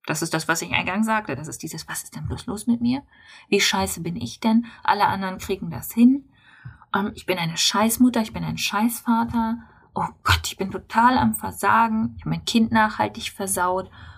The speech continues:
Und lauter solche Gedanken gehören für viele Eltern zum Alltag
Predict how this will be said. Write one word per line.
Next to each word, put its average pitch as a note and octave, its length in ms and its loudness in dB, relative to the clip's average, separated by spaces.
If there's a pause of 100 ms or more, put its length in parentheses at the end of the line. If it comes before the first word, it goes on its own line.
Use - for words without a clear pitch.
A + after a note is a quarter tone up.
(120)
Und F#3 140 -2
lauter G#3+ 800 6
solche F3+ 480 -4
Gedanken D#3 500 -6
gehören G#3+ 560 2
für F3+ 160 -10
viele G3 480 -6
Eltern E3 360 -8
zum - 280 -10
Alltag - 760 0